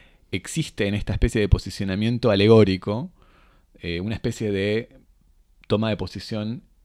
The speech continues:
ética y estética que a él le permite hablar en realidad de cualquier, de cualquier cosa en el sentido en el que él no puede hablar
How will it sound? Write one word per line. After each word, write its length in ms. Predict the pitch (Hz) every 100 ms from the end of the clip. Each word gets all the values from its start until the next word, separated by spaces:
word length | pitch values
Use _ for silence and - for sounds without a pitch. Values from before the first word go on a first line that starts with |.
| -
ética 460 | 143 160 113 104 98
y 80 |
estética 720 | 90 - 135 131 120 101 120 123
que 120 | 104
a 60 |
él 100 | 107
le 100 | 117
permite 340 | 110 104 107 117
hablar 360 | 104 104 120 104
en 220 | 101 98
realidad 440 | 92 90 101 110
de 160 | 98 90
cualquier, 400 | 85 85 104 - - _
de 100 | -
cualquier 320 | 95 92 131 -
cosa 260 | 131 139
en 60 | 117
el 80 | 98
sentido 260 | 92 113
en 100 | 104
el 80 | 95
que 120 | 104
él 100 | 107
no 100 | 113 110
puede 220 | 120 117
hablar 400 | 104 101 110